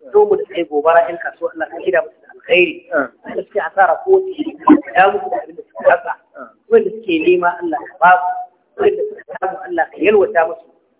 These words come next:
wanda ka yalwata musu, Allah ka ba su da haƙƙinka, Allah ka yi mu rayuwar mu albarka, ka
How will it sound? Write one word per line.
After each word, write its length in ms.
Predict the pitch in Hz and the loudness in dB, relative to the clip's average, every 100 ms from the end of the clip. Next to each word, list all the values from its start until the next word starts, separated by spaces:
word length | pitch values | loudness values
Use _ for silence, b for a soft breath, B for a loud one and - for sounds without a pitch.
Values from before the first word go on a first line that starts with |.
| _ | _
wanda 260 | - - - | -14 -8 -4
ka 80 | |
yalwata 360 | 185 202 185 220 | 2 2 2 -2
musu, 120 | - | -4
Allah 160 | - 165 | -6 -8
ka 100 | - | -2
ba 80 | - - | 0 0
su 120 | - | -2
da 340 | - - - - | -8 -8 -8 -12
haƙƙinka, 460 | - - - - - _ _ _ _ | -12 -12 -16 -16 -20 _ _ _ _
Allah 160 | 349 | -8
ka 140 | - - | -8 -4
yi 140 | 170 | -2
mu 80 | 170 | 0
rayuwar 260 | 151 160 160 | 0 0 -2
mu 60 | |
albarka, 420 | - 403 156 - _ | -8 0 0 0 _
ka 280 | _ _ | _ _